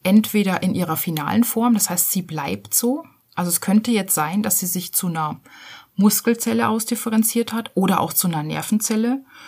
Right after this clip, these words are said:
und jetzt als Nervenzelle dann ihre Arbeit verrichtet und sich gar nicht mehr teilt.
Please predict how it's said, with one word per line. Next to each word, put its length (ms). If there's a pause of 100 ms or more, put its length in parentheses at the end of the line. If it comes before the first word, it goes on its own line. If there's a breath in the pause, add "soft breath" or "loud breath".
(200 loud breath)
und 200
jetzt 360
als 300
Nervenzelle 580
dann 180
ihre 240
Arbeit 300
verrichtet 540 (100)
und 160
sich 160
gar 160
nicht 180
mehr 140
teilt. 400